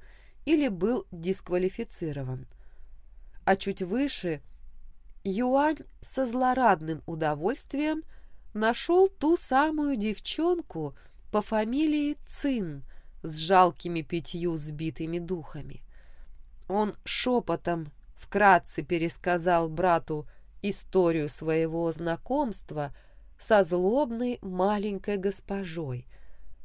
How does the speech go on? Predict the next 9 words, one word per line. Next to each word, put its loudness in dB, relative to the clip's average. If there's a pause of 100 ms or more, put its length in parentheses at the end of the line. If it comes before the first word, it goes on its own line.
(120)
хотя 4
Чан 2
и -2
так 2
уже 2 (220)
примерно 2
догадался, 0
что -4
произошло. -4